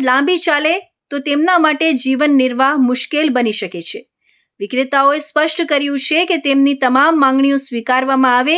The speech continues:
ત્યાં સુધી હડતાળ પાછી ખેંચાશે નહીં. બીજી બાજુ ખોરાક અને નાગરિક પુરવઠા વિભાગ તરફથી આ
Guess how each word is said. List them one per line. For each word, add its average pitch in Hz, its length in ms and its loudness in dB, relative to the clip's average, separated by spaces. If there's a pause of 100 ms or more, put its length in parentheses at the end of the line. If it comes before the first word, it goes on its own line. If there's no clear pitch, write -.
ત્યાં 349 640 -4
સુધી 311 260 0
હડતાળ 262 560 -2
પાછી 262 480 0
ખેંચાશે 220 520 -2
નહીં. 196 300 -6 (500)
બીજી 330 360 0
બાજુ 330 320 -2 (100)
ખોરાક 294 520 0
અને 285 100 2
નાગરિક 269 500 0
પુરવઠા 262 480 -2
વિભાગ 254 400 -2
તરફથી 269 500 -4
આ 247 140 0